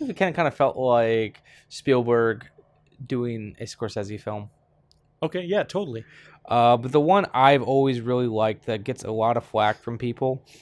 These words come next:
Speaker 1: is Always.
Speaker 2: I've never seen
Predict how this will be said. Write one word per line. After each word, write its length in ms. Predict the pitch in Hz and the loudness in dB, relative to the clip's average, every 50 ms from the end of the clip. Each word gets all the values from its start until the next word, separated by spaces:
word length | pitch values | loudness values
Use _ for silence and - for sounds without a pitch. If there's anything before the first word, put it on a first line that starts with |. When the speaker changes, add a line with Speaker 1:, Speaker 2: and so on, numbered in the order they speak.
| - - - _ - | -20 -20 -14 _ -10
Speaker 1:
is 100 | 120 - | -10 -8
Always. 640 | - - 104 98 - 87 80 69 76 - - - - _ _ _ _ _ _ _ _ _ _ _ | -6 -6 -6 -6 -6 -8 -10 -10 -10 -12 -14 -16 -16 _ _ _ _ _ _ _ _ _ _ _
Speaker 2:
I've 120 | 120 120 107 | -12 -10 -10
never 220 | 117 117 113 113 117 | -10 -10 -10 -10 -12
seen 260 | - - 135 143 | -14 -14 -16 -14